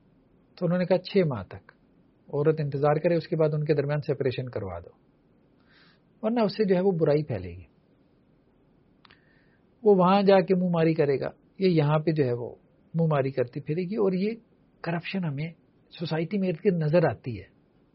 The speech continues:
ہم تو ایک اچھے ماحول میں بیٹھے ہیں، آپ کہہ لیں جیسے سمندر میں جزیروں میں بیٹھے ہیں، تھوڑا سا باہر نکلیں ہم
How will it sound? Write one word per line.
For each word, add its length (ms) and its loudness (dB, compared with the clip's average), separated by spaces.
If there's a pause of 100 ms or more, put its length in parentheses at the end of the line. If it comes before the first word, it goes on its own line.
(260)
ہم 180 -6
تو 120 -6
ایک 200 -6 (100)
اچھے 280 -6
ماحول 280 0
میں 120 -4
بیٹھے 340 -4
ہیں، 100 -8 (2250)
آپ 120 -10
کہہ 80 2
لیں 140 2
جیسے 180 0
سمندر 360 2
میں 100 -2
جزیروں 360 -2
میں 100 -2
بیٹھے 300 -6
ہیں، 140 -14
تھوڑا 220 -10
سا 180 -8
باہر 200 -4
نکلیں 340 -6
ہم 120 -10